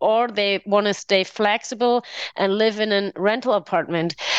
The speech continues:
So, uh, let me come back to your question. What is, uh, the government in Berlin is doing right now? Like I said, they prioritize the construction and the new building apartments. Uh, recently, the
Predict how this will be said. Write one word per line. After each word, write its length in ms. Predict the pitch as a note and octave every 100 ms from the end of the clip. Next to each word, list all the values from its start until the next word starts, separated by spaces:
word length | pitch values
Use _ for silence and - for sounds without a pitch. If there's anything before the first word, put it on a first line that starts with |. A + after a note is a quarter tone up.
| -
So, 360 | - B3+ A3+ -
uh, 220 | F#3+ A3 G#3
let 140 | A3
me 80 | A3+
come 260 | A#3 A#3 G3
back 260 | A3 A3+
to 100 | -
your 140 | A#3 G3+
question. 580 | - C4 C#4+ - B3
What 160 | A3+ A3+
is, 280 | G#3+ G3+ G3
uh, 420 | G#3+ G#3+ G#3 F#3+
the 360 | F#3 G#3 G#3 G3+
government 380 | F#3+ G3+ G#3+ G3+
in 100 | G3+
Berlin 300 | G3 G3+ A3+
is 100 | G#3+
doing 300 | E3+ G3 G3+
right 220 | F#3+ F#3+
now? 360 | F#3+ F#3+ A3 B3+
Like 260 | - F#3 F3+
I 60 |
said, 240 | F#3 A3 B3+
they 200 | F#3+ F#3
prioritize 1000 | - G3 F#3+ - F#3 G3 G3 F#3+ - -
the 360 | G3 F3+ F3+
construction 840 | - F#3+ E3 - G#3 G3+ - - B3+
and 160 | G3+
the 60 | F#3
new 160 | F#3+ F3+
building 380 | F#3 F3+ F3+
apartments. 640 | F#3 - G3 G3+ A#3 C4+ - - - - -
Uh, 140 | G3+ G3+
recently, 720 | B3 B3+ B3+ A3 A#3 A#3 A3
the 640 | G3+ G#3 G3+ G3 F#3+ F#3+